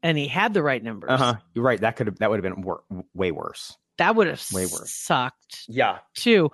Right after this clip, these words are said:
Speaker 1: And speaking of numbers, and then, and then not giving him something, right? Um, last week when they had the power, the, not power, cell tone, the cell phone outage,
Speaker 2: Mm-hmm.
Speaker 1: A T and T. So across the country,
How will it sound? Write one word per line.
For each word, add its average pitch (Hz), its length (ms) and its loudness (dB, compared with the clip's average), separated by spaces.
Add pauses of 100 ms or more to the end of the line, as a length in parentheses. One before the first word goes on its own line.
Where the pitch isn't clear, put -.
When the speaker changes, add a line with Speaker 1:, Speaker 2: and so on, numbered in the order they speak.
(880)
Speaker 1:
And 202 120 -4
speaking 220 320 0
of 170 100 0
numbers, 170 440 0
and 196 160 2
then, 196 240 4
and 247 160 4
then 330 140 4
not 285 180 2
giving 214 220 0
him 180 100 -2
something, 143 400 -2
right? 143 320 -2 (500)
Um, 165 480 -6 (560)
last 208 360 2
week 220 160 2
when 185 80 0
they 175 80 0
had 160 160 -2
the 156 80 -10
power, 175 320 2
the, 151 120 0
not 143 200 -4
power, 120 260 -4
cell 214 300 2
tone, 220 420 2
the 165 80 -4
cell 208 220 2
phone 208 280 2
outage, 202 500 0 (180)
Speaker 2:
Mm-hmm. 127 200 2
Speaker 1:
A 196 120 2
T 202 160 -2
and 190 100 0
T. 214 320 -4 (800)
So 196 220 4
across 175 340 2
the 190 80 -8
country, 180 520 -2